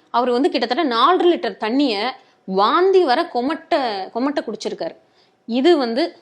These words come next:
கட்டாயம் உடம்புக்கு வந்து ஒவ்வாத பழக்கம். ஆனா பித்த உடலினர் வந்து வெயிட் ஜெனரலா அதிகமா இருக்கவே மாட்டாங்க. அப்படியே வெயிட் அதிகமா இருந்தாங்கனாலும் அது வந்து கம்ப்ளீட்டா அவங்களுக்கு வந்து நல்ல புரோட்டீன் மாஸா, நல்ல தசை வலுக்களோட இருக்கும்.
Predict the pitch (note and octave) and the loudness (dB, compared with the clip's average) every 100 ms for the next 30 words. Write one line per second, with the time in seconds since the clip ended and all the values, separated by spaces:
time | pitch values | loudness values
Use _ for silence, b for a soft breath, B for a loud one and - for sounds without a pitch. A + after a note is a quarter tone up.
0 | _ G3 F#3 - C4+ E4+ E4 A3 A3 G#3 | _ -12 -10 -2 0 0 0 -2 -6 -6
1 | F#3+ A#3 A#3 F#3+ G3+ G#3 F#3+ F3+ F3 A3+ | -6 -4 -2 -2 0 -2 -4 -6 -6 -12
2 | b b b - C4+ G#4 G4 F#4+ - G4+ | b b b -4 -2 0 0 0 2 2
3 | F#4 E4+ C4 A#3+ C#4+ B3+ C#4+ D4 A3 A3 | 2 0 -2 -2 0 0 -2 -2 -4 -4
4 | A#3+ C4 E4+ A3+ A#3+ D4 D4+ G#3 C4 D4+ | -2 0 0 0 0 -2 0 0 0 2
5 | E4 B3 G3 F#3+ F#3 - b b b - | 2 0 -4 -8 -10 -10 b b b -8
6 | - - G4 A#4 D4 E4+ F4 A#3+ C#4+ E4 | -6 0 2 2 0 0 0 -2 0 0
7 | D#4+ A#3+ C#4 D#4+ D#4 C4+ A3+ F#3 B3 D4 | 0 0 0 0 0 -2 -4 -4 -6 -4
8 | A#3+ A#3+ A#3 F4 F4 B3 C4 F4 F4+ D4+ | -4 -2 -2 -2 -2 -6 0 0 0 -2
9 | A3+ G3+ A#3 C#4 A3 D4 - D4 D4+ A4+ | -4 -2 -2 -2 -4 -6 -4 -4 0 0
10 | A4 C#4+ A3+ A#3 C4 A3+ A#3 F#4 G4+ _ | 2 0 -2 -4 -4 -2 -2 -2 -4 _
11 | A#3 A3 - G#4 F#4 C4 D#4+ D#4+ C4+ C#4 | -4 -4 0 2 2 0 0 0 0 0
12 | G3+ F3 | -2 -6